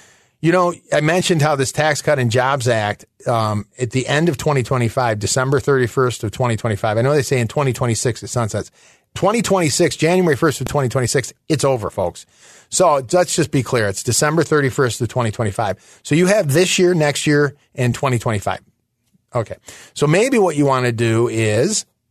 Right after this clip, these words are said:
between now and the end of the year, call your four oh one K provider and say, "You know what? I'm switching my contributions from traditional to Roth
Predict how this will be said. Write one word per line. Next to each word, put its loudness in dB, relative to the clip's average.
between -2
now 0
and 2
the 2
end 0
of 2
the 2
year, 2
call 0
your 2
four 0
oh 2
one 0
K 0
provider -4
and 0
say, 2
"You 2
know 4
what? 2
I'm -2
switching 0
my 2
contributions 0
from -2
traditional 0
to -2
Roth -2